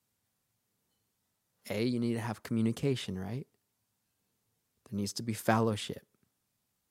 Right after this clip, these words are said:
a selfless love. In that same way that you would have a, a relationship with a human being, you would have those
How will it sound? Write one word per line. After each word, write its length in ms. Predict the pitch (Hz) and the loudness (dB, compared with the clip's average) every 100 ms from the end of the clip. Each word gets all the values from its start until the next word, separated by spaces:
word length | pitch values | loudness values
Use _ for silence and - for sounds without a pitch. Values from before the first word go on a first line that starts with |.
| _ _ _ _ - _ _ | _ _ _ _ -20 _ _
a 100 | 110 | -2
selfless 760 | - - 139 143 123 - - - | 2 8 8 8 2 2 0 -4
love. 440 | - 117 123 98 95 - _ _ _ _ _ _ _ _ _ _ _ _ _ _ _ _ _ _ _ _ - | 0 4 4 2 -4 -20 _ _ _ _ _ _ _ _ _ _ _ _ _ _ _ _ _ _ _ _ 4
In 60 | |
that 140 | 127 107 | 4 6
same 340 | - 151 170 | 6 8 8
way 220 | 151 127 120 | 8 8 8
that 160 | 113 | 6
you 200 | 117 117 | 6 6
would 140 | 113 107 | 6 4
have 260 | 113 120 | 4 2
a, 300 | 117 - 113 - | 0 0 0 0
a 80 | 113 | 0
relationship 720 | 107 113 143 143 127 127 - | 4 6 6 4 4 2 2
with 140 | 110 | -2
a 40 | 107 | -2
human 420 | - 143 139 120 | 0 4 6 6
being, 340 | 131 117 101 - - - _ _ _ _ _ _ _ _ _ _ _ _ _ _ _ _ - | 6 6 2 -4 -20 -20 _ _ _ _ _ _ _ _ _ _ _ _ _ _ _ _ -6
you 140 | 120 | 4
would 120 | 120 | 4
have 420 | 120 - 127 151 131 | 4 2 6 8 8
those 340 | 131 120 117 | 8 8 4